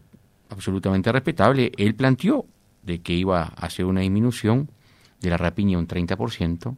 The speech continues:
también el hurto, incluso que habló de la rehabilitación, que la reincidencia iba a bajar al treinta por ciento.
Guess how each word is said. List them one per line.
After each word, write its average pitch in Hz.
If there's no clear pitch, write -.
también 101
el 101
hurto, 117
incluso 160
que 127
habló 131
de 143
la 107
rehabilitación, 92
que 123
la 127
reincidencia 135
iba 123
a 104
bajar 104
al 90
treinta 92
por -
ciento. -